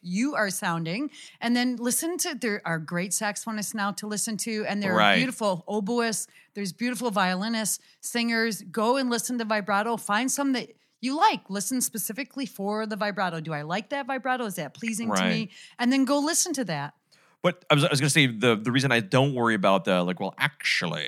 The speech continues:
Speaker 2: it's
Speaker 1: Yeah.
Speaker 2: going
Speaker 1: <laughs>
Speaker 2: is because we are stealing from people that have consistently good results with their stu-, with their
Speaker 1: Yes.
Speaker 2: students. So it's not like we're pulling this out of thin air or we're trying to be precise. We're like, "What has
Speaker 1: Right.
Speaker 2: worked for you?"
Speaker 1: Right.
Speaker 2: And this works.
Speaker 1: Right.
Speaker 2: So yeah, there's a,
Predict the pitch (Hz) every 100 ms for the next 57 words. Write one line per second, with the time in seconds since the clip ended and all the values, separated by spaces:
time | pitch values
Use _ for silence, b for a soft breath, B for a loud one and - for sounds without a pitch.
0 | 65 76 254 240 131 117 104 254 - -
1 | 156 170 190 202 165 - - 160 147 160
2 | 208 185 151 143 110 - 151 151 135 123
3 | 131 120 117 107 101 107 110 107 139 139
4 | 135 123 120 107 101 95 90 85 90 82
5 | 90 87 - 85 71 110 98 - 104 220
6 | 180 147 - - b b b - 156 151
7 | 208 233 196 151 175 160 143 139 120 127
8 | 135 120 110 120 123 - 135 139 110 117
9 | 110 - - 98 - 226 123 120 127 123
10 | 117 101 101 131 156 131 104 113 160 -
11 | - 90 147 160 160 - _ 175 170 165
12 | 156 101 90 82 - 80 64 - - -
13 | - - _ _ 170 147 143 - - 113
14 | 110 151 139 92 165 123 127